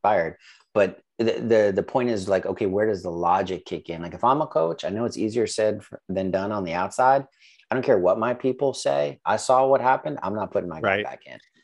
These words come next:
Speaker 2: Yeah,
Speaker 1: What's it gonna
Speaker 2: I
Speaker 1: take? A qu-, starting quarterback to die for us to get this right?
Speaker 2: Right, eh, b-, but the problem is with N F L, they don't show you the players,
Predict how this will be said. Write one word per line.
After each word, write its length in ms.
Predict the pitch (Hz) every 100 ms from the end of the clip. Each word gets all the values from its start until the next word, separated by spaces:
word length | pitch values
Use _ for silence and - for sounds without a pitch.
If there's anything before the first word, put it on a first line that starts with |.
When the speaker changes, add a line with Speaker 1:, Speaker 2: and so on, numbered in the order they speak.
| -
Speaker 2:
Yeah, 160 | 156
Speaker 1:
What's 160 | 120 -
it 20 |
gonna 140 | 151
Speaker 2:
I 40 | 180
Speaker 1:
take? 280 | 123 90 85
A 40 |
qu-, 200 | - 107
starting 360 | - 104 101 104
quarterback 380 | 110 104 101
to 80 | 101
die 320 | 90 85 92
for 240 | 110 92 87
us 140 | 87
to 80 | 90
get 160 | 92 90
this 180 | 87
right? 320 | 80 82 113 - _ _ -
Speaker 2:
Right, 180 | 240
eh, 100 | 233 233
b-, 100 | 208 247
but 120 | 190
the 60 | 214
problem 420 | 233 294 302 196
is 240 | 147 131
with 120 | 139
N 140 | 139 147
F 160 | 139
L, 160 | 202 214
they 140 | 165
don't 260 | 127 170 214
show 160 | - 175
you 140 | 143
the 80 | 113
players, 720 | - 156 160 127 117 127 -